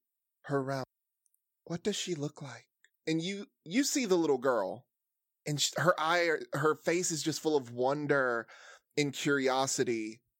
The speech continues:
The, the neutral face is more inscrutable.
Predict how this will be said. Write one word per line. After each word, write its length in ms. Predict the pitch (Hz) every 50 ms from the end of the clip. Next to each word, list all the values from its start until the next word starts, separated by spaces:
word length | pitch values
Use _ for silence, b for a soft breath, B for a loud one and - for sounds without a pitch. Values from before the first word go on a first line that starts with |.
| _ _ _ -
The, 440 | 139 131 135 147 143 139 139 139 -
the 160 | 135 139 151
neutral 460 | 151 180 233 269 - - 196 190 170
face 420 | - - 175 160 156 147 139 - -
is 240 | - 151 139 131
more 460 | 147 151 156 160 160 156 156 156 151 -
inscrutable. 960 | 139 139 139 135 - - - 165 160 156 147 139 120 123 113 107 104 110